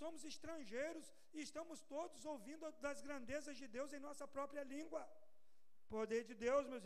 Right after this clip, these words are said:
irmãos. "Pegarão em serpentes." Tem medo de cobra?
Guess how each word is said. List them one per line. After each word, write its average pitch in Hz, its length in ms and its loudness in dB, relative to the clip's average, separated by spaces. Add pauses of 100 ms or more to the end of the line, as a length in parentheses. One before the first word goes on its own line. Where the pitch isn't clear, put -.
irmãos. 151 280 -2 (1700)
"Pegarão 285 720 6
em 302 120 2
serpentes." 285 1160 2 (1200)
Tem 233 100 -4
medo 226 220 -2
de - 160 -8
cobra? 269 240 -2